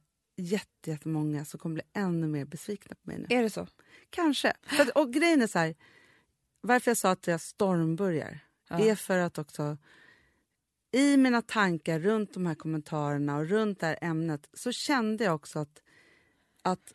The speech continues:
Speaker 1: det viktigaste som jag tycker hände här är att vi pratade om någonting som man inte får prata om.
Speaker 2: Nej.
Speaker 1: Och jag vet ju så här att jag har ju i, sen jag var sexton år gammal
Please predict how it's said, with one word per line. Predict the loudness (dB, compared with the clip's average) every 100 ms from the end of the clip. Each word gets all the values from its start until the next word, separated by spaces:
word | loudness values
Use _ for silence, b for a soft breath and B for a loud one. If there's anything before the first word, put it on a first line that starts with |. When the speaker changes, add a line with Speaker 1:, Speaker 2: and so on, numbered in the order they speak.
| -10
Speaker 1:
det | -4
viktigaste | -2 -2 -4 -4 -2 -2 -4
som | -4 -2
jag | -2 -4
tycker | -10 -8 -4
hände | -2 -2 -2
här | -4 -8 -12 _ _ _ _ _ _ _ _ _ _
är | -4 0 2 0
att | -4 -8
vi | -2 0 0 -4 -12 _ _ -2
pratade | 2 2 2 -2 -2
om | 0
någonting | -2 -2 -6 -6 -6 -8 -10
som | -10 -4
man | -4 -2
inte | -4 -6
får | -10 -8 -6 -6
prata | -6 -8 -8 -8 -4
om. | -2 0
Speaker 2:
Nej. | 0 -2 -12 B B B B B B 0
Speaker 1:
Och | 4
jag | 6 6
vet | 2 0 -4
ju |
så | -6 -8
här | -8 -10
att | -12
jag | -4 6 8 8 4
har | 0 0
ju | 0 0 -2 -4 _ _ _ _ _ _ _ _
i, | -2 0 0 -2
sen | -4 -2 0
jag | 0
var | -4 -6 -6 -10 _ _
sexton | -14 -6 -6 -6 -12 -8 -6 -6
år | -6 -8
gammal | -4 -4 -2 -2 -4